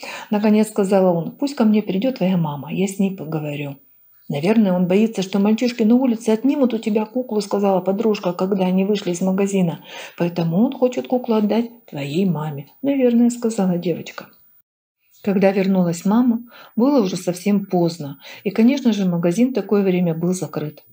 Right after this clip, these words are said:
«Мама, мамочка!» закричала девочка, выскакивая в коридор,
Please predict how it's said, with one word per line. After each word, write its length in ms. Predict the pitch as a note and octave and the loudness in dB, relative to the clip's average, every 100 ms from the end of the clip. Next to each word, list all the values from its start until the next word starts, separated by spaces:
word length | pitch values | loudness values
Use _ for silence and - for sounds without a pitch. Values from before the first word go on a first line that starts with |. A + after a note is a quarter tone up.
| - | -2
«Мама, 460 | G3+ A3 G#3 D3+ E3 | 2 2 2 -4 0
мамочка!» 500 | A#3 C4 A3 - F#3+ | 2 4 2 0 -8
закричала 520 | F#3+ G#3+ A3+ G#3 F#3+ | -6 -6 -2 0 0
девочка, 460 | G#3 G#3 F3+ - F#3+ | 2 0 0 -2 -4
выскакивая 540 | G3+ A3 G#3+ F#3+ F3+ | -2 -4 -2 -2 -2
в 60 | F3+ | -2
коридор, 500 | F#3+ G3+ G3 F3 | -2 0 0 -4